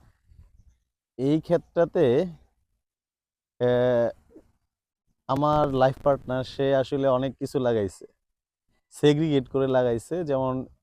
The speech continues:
এর মধ্যে ডাটা আছে, তারপরে ভেন্ডি আছে, আরও বিভিন্ন ধরনের সবজি আর কি, ভ্যারাইটি আছে। এগুলো এখন ওইভাবে বড় হয় নাই। তো বাড়ির ছাদ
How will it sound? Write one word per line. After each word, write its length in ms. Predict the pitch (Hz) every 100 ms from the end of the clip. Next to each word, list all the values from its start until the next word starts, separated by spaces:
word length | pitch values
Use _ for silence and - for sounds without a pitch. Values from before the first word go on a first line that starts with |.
| _
এর 100 | 120
মধ্যে 220 | 123 123
ডাটা 420 | 117 120 123 135 127
আছে, 380 | 98 - 127 - _ _ _ _ _ _ _ _ _ _ _ _ _ _ _ _ _
তারপরে 360 | 104 110 113
ভেন্ডি 500 | 104 107 113 117 131
আছে, 440 | 127 120 - 127 180 - _
আরও 320 | 123 147 156
বিভিন্ন 420 | 139 131 139 143 139
ধরনের 360 | 135 135 135
সবজি 440 | - 131 120 110 110
আর 80 |
কি, 120 | 98 98
ভ্যারাইটি 440 | 101 107 107 117
আছে। 260 | 98 104 107
এগুলো 220 | 120 135
এখন 280 | 131 139 127
ওইভাবে 380 | 123 127 127
বড় 300 | 120 120 135
হয় 260 | 143 113 101
নাই। 140 | 87 - _ _ _ _ _ _ -
তো 100 | 120
বাড়ির 280 | 123 151
ছাদ 260 | 156 - 160